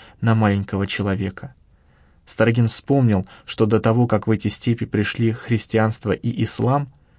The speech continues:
степные кочевники поклонялись единому богу Тенгри,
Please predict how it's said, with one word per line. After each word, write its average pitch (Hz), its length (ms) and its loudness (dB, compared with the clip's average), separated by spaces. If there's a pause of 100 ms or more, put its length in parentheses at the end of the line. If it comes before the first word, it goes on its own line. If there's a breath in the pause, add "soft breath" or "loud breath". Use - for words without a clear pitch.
(140 soft breath)
степные 147 440 0
кочевники 135 600 0
поклонялись 120 680 -2
единому 127 500 2
богу 117 420 2
Тенгри, 117 640 2